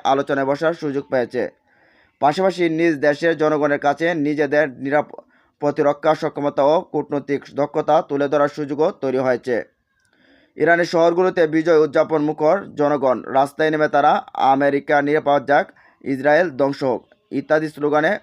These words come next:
মুখর হয়। বহু জায়গায় দেখা গেছে পতাকা মিছিল, ধর্মীয় সঙ্গীত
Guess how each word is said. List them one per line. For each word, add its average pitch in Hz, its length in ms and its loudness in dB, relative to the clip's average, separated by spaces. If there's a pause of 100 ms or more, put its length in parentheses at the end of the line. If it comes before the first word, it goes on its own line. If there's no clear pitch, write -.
মুখর 131 300 -4
হয়। 120 240 0 (560)
বহু 156 180 2
জায়গায় 165 320 4
দেখা 151 240 2
গেছে 160 340 0
পতাকা 143 320 0
মিছিল, 135 320 -4
ধর্মীয় 143 360 0
সঙ্গীত 156 340 -4